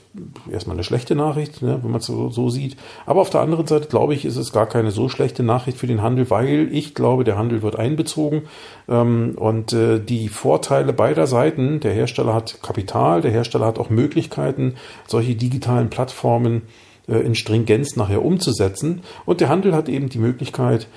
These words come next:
das, was er traditionell gut kann, also Beziehungen zu Kunden pflegen, Beziehungen zu Kunden aufbauen,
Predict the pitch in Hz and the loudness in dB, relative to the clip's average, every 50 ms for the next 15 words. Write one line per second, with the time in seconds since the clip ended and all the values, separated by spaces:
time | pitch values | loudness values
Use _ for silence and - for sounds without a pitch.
0 | - - - _ - 110 147 151 - - 127 117 - - 101 - - 120 147 175 | -20 -20 -12 _ -2 0 0 0 0 -2 -2 0 0 -2 -2 0 0 0 0 2
1 | 170 170 - 135 123 127 131 127 123 113 127 135 160 165 - - - 131 135 147 | 0 0 0 2 2 2 4 2 2 2 0 -2 -2 -2 -4 -2 0 0 2 2
2 | 165 170 170 156 107 101 95 98 98 92 92 - - - - 180 185 170 156 156 | 2 2 0 0 0 -2 -2 -2 -2 -4 -4 -4 -2 -2 0 0 2 2 2 2
3 | 151 - - - 123 - - 170 180 180 160 - - - 139 135 143 147 143 143 | 2 0 -2 -4 -2 0 2 0 0 0 -6 -10 -6 -4 -2 0 2 2 2 2
4 | 127 117 110 - - 131 131 123 127 - 120 - 131 123 117 120 - 131 151 151 | 0 0 -2 -2 -2 0 0 0 -2 -4 -6 -4 -2 -2 0 0 2 0 0 0
5 | - - - 143 139 135 135 139 139 | -2 0 0 2 4 4 2 2 0